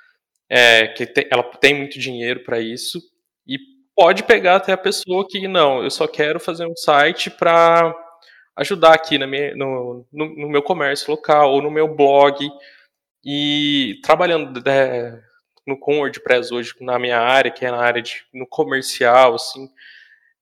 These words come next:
eu vejo que não adianta. É, cada site é individual, cada, cada, cada pessoa tem o seu site, cada empresa tem o seu tipo de site, e cada um tem o seu problema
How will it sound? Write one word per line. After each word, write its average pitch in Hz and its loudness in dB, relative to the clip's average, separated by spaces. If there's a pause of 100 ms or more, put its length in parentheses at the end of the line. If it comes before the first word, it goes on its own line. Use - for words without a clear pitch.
(340)
eu 147 2
vejo 147 2
que 165 -2
não 160 2
adianta. 151 0 (460)
É, 131 6
cada 147 4
site 151 4
é 147 8
individual, 139 2 (460)
cada, 143 4 (120)
cada, 151 -2
cada 147 4
pessoa 143 -4
tem 143 -6
o 139 -14
seu 147 -4
site, 120 0
cada 135 -2
empresa 135 -6
tem 135 -10
o 139 -12
seu 147 -6
tipo - -14
de - -8
site, 139 0 (680)
e 175 -6 (160)
cada 226 8
um 226 2
tem 233 8
o 233 0
seu 208 6
problema 151 4